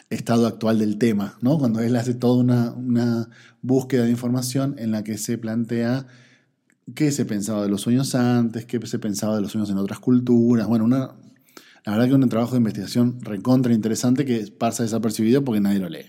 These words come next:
¿no? Entonces, teniendo eso en mente, teniendo en mente que Freud hace todo un recuento de la his-, podríamos decir, de la historia de los sueños, ¿no? Podríamos decir de un pequeño estudio sobre la historia de los sueños y de su interpretación,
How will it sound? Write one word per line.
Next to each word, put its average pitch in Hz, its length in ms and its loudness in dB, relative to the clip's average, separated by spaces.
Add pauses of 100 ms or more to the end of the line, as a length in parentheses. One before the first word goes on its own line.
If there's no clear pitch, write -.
¿no? 123 220 -6 (1300)
Entonces, 107 420 0
teniendo 226 400 6
eso 214 160 4
en 175 80 8
mente, 123 260 6
teniendo 127 240 6
en 170 80 8
mente 165 240 6
que 113 100 -2
Freud 143 280 0 (120)
hace 196 360 2
todo 143 260 0
un 139 80 2
recuento 151 640 2
de 110 100 2
la 101 100 -2
his-, 95 140 -8
podríamos 120 500 -4
decir, 131 240 2
de 127 60 0
la 110 60 -2
historia 123 380 0
de 135 80 4
los 127 140 0
sueños, 147 580 2
¿no? 180 160 -6
Podríamos 117 340 -4
decir 127 140 -4
de 120 80 -2
un 117 80 0
pequeño 117 460 0
estudio 151 800 4 (440)
sobre 107 240 -6
la 101 60 -8
historia 131 540 0
de 113 80 0
los 104 100 -4
sueños 123 580 0 (460)
y 131 120 6
de 123 100 8
su 117 160 -2
interpretación, 107 880 -4